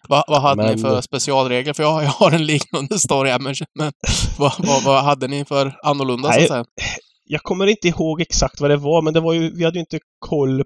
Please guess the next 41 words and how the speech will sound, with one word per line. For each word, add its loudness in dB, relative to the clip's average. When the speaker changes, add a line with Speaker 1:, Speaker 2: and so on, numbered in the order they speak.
Speaker 2:
på, 0
jag 0
minns -6
ett, -4
ett -4
typexempel -2
på -6
att -6
man -8
visste -8
ju -6
inte -4
hur -6
en -6
kåk -8
var -4
högst. -10
Eh, 4
det 6
var 4
på -2
den 4
nivån 0
alltså. -2
Eh, 4
jag 6
minns 0
att, 2
eh, 6
jag 4
förlorade 0
när -2
jag 2
hade 0
triss 2
i -6
kungar -4
och -4
två -8
tior, -4
för 0